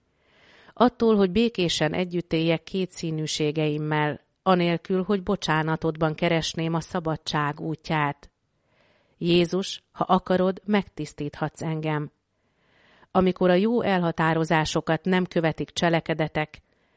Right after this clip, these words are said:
amikor elhalasztom az imát és a találkozást veled. Jézus, ha akarod,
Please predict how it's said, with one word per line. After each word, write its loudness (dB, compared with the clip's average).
amikor 4
elhalasztom 0
az -2
imát -2
és -2
a 0
találkozást -2
veled. -2
Jézus, -2
ha -4
akarod, 2